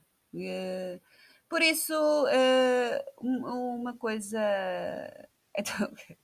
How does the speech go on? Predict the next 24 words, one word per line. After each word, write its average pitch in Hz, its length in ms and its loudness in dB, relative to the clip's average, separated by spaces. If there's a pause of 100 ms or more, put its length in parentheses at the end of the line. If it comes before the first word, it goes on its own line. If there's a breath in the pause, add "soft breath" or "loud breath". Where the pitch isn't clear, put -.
uma 170 120 -10
coisa. 147 280 -14 (400 loud breath)
O 165 60 -20
que 202 100 -12
é 196 60 -8
que - 80 -20
tu 180 100 -16
quer, 170 180 -8
queres 180 240 -10
deixar 165 320 -12
uma 165 180 -8
moral 139 460 -10 (420)
da 143 120 -12
história? 143 480 -8 (580)
Como 156 100 -14
é 160 40 -10
costume? 143 480 -12 (440)
Não 135 120 -10
deixo - 240 -16
moral 175 180 -4
da 240 80 -8
história, 220 320 -8
mas, 143 340 -14
eh, 131 320 -16